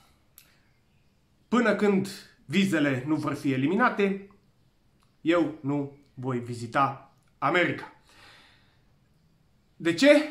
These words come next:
Pentru că, din principiu, nu mă duc să dau o sută șaizeci de dolari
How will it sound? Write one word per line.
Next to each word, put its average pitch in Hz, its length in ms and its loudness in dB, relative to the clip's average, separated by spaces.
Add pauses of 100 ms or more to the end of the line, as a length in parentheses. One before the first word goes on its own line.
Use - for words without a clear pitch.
(360)
Pentru 196 600 -2
că, 233 400 0 (120)
din 170 240 2
principiu, 247 1000 2 (720)
nu 233 500 4
mă 170 160 0
duc 214 420 0 (180)
să - 200 -6
dau 175 640 0 (400)
o 156 120 -4
sută 185 320 -2
șaizeci 165 520 0
de 143 160 -2
dolari 156 640 0